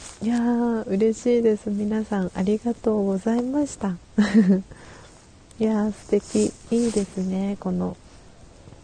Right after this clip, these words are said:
このなんかライブ配信ならではの皆さんの、あの、アクションをこう、実況中継させていただきながらのライブ配信はすごく、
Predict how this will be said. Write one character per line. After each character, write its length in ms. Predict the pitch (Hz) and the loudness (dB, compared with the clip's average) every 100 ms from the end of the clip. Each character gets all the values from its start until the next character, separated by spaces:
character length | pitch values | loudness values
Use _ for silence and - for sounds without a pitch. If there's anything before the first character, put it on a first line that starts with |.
| - - - - - - - - | -20 -20 -20 -20 -20 -20 -20 -10
こ 120 | - | -2
の 120 | 190 | 0
な 160 | 185 190 | 2 2
ん 100 | 185 | 0
か 180 | - 165 | -2 -2
ラ 180 | 170 190 | 2 2
イ 60 | |
ブ 120 | 196 214 | 2 2
配 240 | 226 220 | 4 2
信 280 | - 185 180 | 2 0 2
な 140 | 226 | 2
ら 140 | 233 202 | 2 0
で 120 | 190 | 0
は 180 | 180 160 | 0 0
の 180 | 151 - - - - - | -2 -8 -18 -20 -10 -2
皆 260 | 190 202 | 0 0
さ 120 | 185 180 | 0 -2
ん 180 | 165 | -2
の、 160 | 151 151 - - - - | -2 -4 -10 -20 -18 -4
あ 100 | 170 | 0
の、 340 | 151 147 147 151 - - - - - | 0 0 -4 -8 -12 -20 -20 -12 -6
ア 100 | 185 | -6
ク 120 | - | -4
シ 120 | - | -2
ョ 40 | 160 | -2
ン 240 | 147 143 - - - | -2 -6 -10 -20 -8
を 220 | 160 151 - - | -4 -4 -6 -16
こ 500 | - 165 156 151 170 180 - - - - - - - - - - - - - - - | -4 -2 0 -2 -4 -10 -20 -20 -20 -20 -20 -20 -20 -20 -20 -20 -20 -20 -20 -16 -8
う、 20 | |
実 180 | 160 185 - 208 | -2 -2 -2 -2
況 120 | 202 | -2
中 240 | - 214 | 2 0
継 260 | 185 165 160 | 2 0 -2
さ 160 | - 165 | -2 -2
せ 140 | 185 | -2
て 380 | - 185 175 - - | 0 0 0 -4 -8
い 60 | 180 | -2
た 160 | 196 | 0
だ 140 | 196 190 | 2 0
き 120 | 185 | 0
な 200 | 196 202 | 2 4
が 120 | 185 | 2
ら 140 | 170 | 0
の 220 | 156 156 - - - - 180 | -2 -4 -8 -20 -20 -6 -2
ラ 100 | 170 | 0
イ 60 | |
ブ 100 | 175 | 0
配 240 | 175 190 180 | 2 2 2
信 260 | 180 160 | 2 0
は 80 | 160 | -2
す 160 | - 170 | -2 -2
ご 100 | 190 | -2
く、 320 | - 170 | 0 0